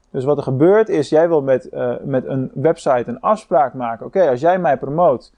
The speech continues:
en, en we verkopen samen wat, dan krijg jij tien procent van de omzet bijvoorbeeld."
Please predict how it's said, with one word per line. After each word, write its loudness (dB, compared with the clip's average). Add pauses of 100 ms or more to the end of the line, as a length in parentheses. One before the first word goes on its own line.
(280)
en, -2
en 0
we 0
verkopen 0
samen -4
wat, -2 (220)
dan -12
krijg 0
jij -2
tien -6
procent -2
van -6
de -4
omzet 0
bijvoorbeeld." 0